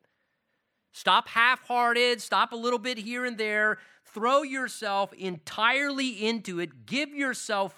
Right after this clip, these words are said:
fully over. Make your focus and what absorbs you doing your absolute best in this thing that God wants to do through your life.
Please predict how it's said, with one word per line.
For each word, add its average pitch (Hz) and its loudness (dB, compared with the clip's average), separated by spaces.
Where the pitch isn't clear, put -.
fully 262 -4
over. 196 -2
Make 185 -2
your 175 0
focus 240 -2
and 151 -6
what 175 -2
absorbs 170 -6
you 202 -8
doing 214 -2
your 143 -4
absolute 180 -2
best 131 -2
in 190 -2
this 190 -8
thing 180 -6
that 160 -8
God 156 2
wants 156 -8
to 147 -18
do 151 -6
through 156 -10
your 147 -10
life. 139 -2